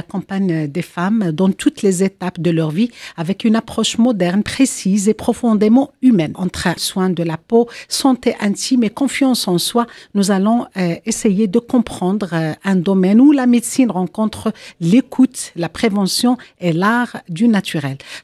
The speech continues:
طبعًا الاستماع مهم جدًا في تخصصك. آه، بالنسبة لحديثك عن الجمال في بداية البرنامج، لا بوتي اي لو بيان اتر، إذن في ظل انتشار الطب التجميلي، كيف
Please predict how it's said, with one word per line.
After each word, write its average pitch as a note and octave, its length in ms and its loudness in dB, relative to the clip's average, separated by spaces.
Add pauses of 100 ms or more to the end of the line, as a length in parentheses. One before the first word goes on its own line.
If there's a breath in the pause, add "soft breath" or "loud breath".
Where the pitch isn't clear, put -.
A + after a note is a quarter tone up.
طبعًا E3 580 2
الاستماع F3+ 640 0
مهم D#3+ 260 2
جدًا D#3+ 500 -4
في D3 480 -8
تخصصك. F#3+ 720 -4 (340 loud breath)
آه، F3+ 460 0
بالنسبة G#3 580 2
لحديثك E3+ 1000 -2
عن E3+ 160 0
الجمال F3 580 2
في - 160 -8
بداية E3+ 400 -2
البرنامج، E3 580 -2
لا E3 100 0
بوتي F3+ 440 -2 (160)
اي F3 60 -4
لو E3 120 2
بيان F3 360 2
اتر، - 280 -4 (360 loud breath)
إذن B3 360 0
في - 220 -6
ظل B3+ 200 0
انتشار A3 400 -2
الطب A3 320 -10
التجميلي، G3 520 0
كيف E4 360 -2